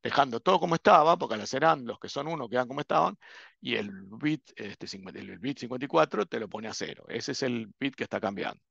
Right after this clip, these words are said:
Igual, nosotros no necesitamos matarnos mucho, porque una vez que, que ya hizo el AND, podemos guardarlo en R D X, de vuelta, lo guardamos ahí. Bueno.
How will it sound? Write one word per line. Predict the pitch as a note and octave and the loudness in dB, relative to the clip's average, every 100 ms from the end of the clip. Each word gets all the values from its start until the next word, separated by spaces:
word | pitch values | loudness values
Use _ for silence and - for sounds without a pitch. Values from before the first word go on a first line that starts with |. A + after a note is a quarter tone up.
| _ - _ - | _ -20 _ 2
Igual, | - G3+ D#3+ - | 8 8 8 2
nosotros | - F#2 - A#2+ G2+ | -12 -10 -6 -6 -6
no | G2 | -10
necesitamos | F2 - G#2+ F#2+ | -12 -6 -6 -4
matarnos | - - F#2+ G2 | -6 -8 -8 -4
mucho, | C#3 G#2 - | -6 -6 -10
porque | - - | -12 -12
una | G#2 A2+ | -6 -2
vez | A2+ | -2
que, | - G#2 F#2 _ - - _ | -2 -4 -6 _ -20 -20 _
que | - - | -8 -2
ya | B2+ A#2+ | 2 2
hizo | A2+ C#3+ | 2 4
el | D3+ | 6
AND, | C#3+ F3 - - | 6 2 -10 -10
podemos | - G2+ G#2 G#2 | -4 -2 -2 -6
guardarlo | G#2 G#2 G#2+ A2+ A2 | -6 -4 2 2 2
en | G#2+ | -2
R | A2 A2+ | -4 2
D | C3 D3+ | 4 4
X, | C3+ D#3+ E3+ - _ - | 2 -2 -6 -10 _ -8
de | |
vuelta, | F#2 G#2+ A2 D#3+ - - - - - | -4 -4 -2 -4 -4 -12 -20 -20 -20
lo | - - | -16 -8
guardamos | D#2+ A2 B2+ C3 | -4 -2 -2 0
ahí. | D#3+ E3 - - _ _ _ _ _ _ _ _ _ _ _ _ _ _ _ _ _ _ _ _ _ _ _ _ _ _ _ _ _ _ _ _ _ _ _ _ _ _ _ | 2 0 -4 -20 _ _ _ _ _ _ _ _ _ _ _ _ _ _ _ _ _ _ _ _ _ _ _ _ _ _ _ _ _ _ _ _ _ _ _ _ _ _ _
Bueno. | - - - - | -12 -12 -12 -20